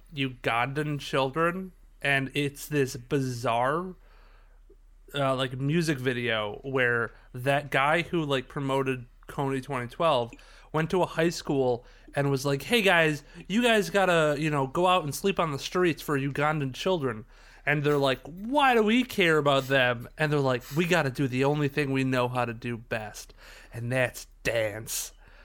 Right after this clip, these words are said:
And then they did a High School Musical-esque dance, which was, like, choreo-, choreographed, like, pretty well. And that video was directed by John Chu,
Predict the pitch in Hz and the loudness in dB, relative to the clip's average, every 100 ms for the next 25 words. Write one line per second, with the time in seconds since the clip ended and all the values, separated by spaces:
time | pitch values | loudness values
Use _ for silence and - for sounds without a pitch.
0 | - - - - 160 175 185 165 180 156 | -20 -20 -18 -2 2 4 2 4 2 2
1 | - 180 196 - 226 190 190 202 190 175 | 2 2 2 2 0 2 2 2 2 2
2 | 147 - - 165 170 - - - - - | 2 -2 -4 -2 -2 -4 -12 -20 -20 -20
3 | - - 165 170 120 110 - - - - | -10 0 2 4 2 -4 -14 -16 -16 -20
4 | - 156 151 147 156 147 139 - 202 214 | -4 -2 0 0 0 0 -4 0 4 4
5 | 190 185 - - - - - 214 220 165 | 4 2 -2 -12 -18 -6 2 4 4 4
6 | 156 143 - 139 - 185 147 139 147 120 | 4 4 0 -4 -2 -2 0 2 2 0
7 | 113 - - - - 131 143 165 208 214 | -4 -10 -20 -20 -10 -6 -2 2 2 0
8 | 139 - 143 165 160 147 135 135 131 123 | -8 -16 -4 -2 0 0 0 0 -4 -6
9 | - 135 143 143 147 143 120 123 120 117 | -14 -10 -4 -4 -4 -8 -4 -2 -2 -2
10 | 113 - - - - - - - 123 135 | -6 -12 -20 -20 -20 -20 -20 -20 -8 -4
11 | 127 113 - - 170 117 - | -4 -4 -10 -6 -2 -4 -6